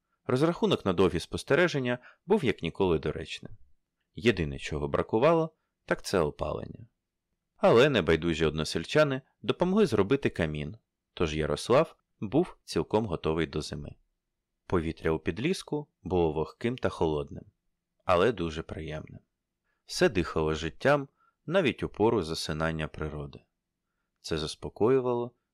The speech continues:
і відволікало від сумних думок, що кожного дня роїлися в голові молодого астронома. Щоправда, цієї оази спокою могло вже й не бути в дві тисячі сімдесят третьому році. Лісники давно мали перетворитися на приміське котеджне містечко для багатіїв,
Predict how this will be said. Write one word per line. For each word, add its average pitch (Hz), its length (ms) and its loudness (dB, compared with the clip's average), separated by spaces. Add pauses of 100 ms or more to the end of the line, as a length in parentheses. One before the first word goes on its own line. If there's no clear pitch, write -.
(120)
і 170 100 -4
відволікало 85 800 0
від 73 140 -8
сумних 76 380 -8
думок, 73 520 -10 (140)
що - 220 -6
кожного 78 480 -4
дня 117 220 2
роїлися 85 540 -2
в 73 40 -6
голові 78 440 -4
молодого 80 480 0
астронома. 71 720 -8 (380)
Щоправда, 165 460 4
цієї 95 360 2
оази 127 360 4
спокою 113 640 2 (260)
могло 151 220 4
вже 113 240 2
й 107 40 4
не 87 140 2
бути 82 520 -6
в - 40 -10
дві 82 120 -8
тисячі - 420 -8
сімдесят 76 580 -6
третьому 73 420 -8
році. 73 360 -12 (580)
Лісники 151 480 -6
давно 113 340 0
мали 92 260 -2
перетворитися 80 800 -6
на 78 100 -6
приміське 76 500 -6
котеджне 92 480 -8
містечко 80 560 -10
для 73 160 -8
багатіїв, 71 720 -14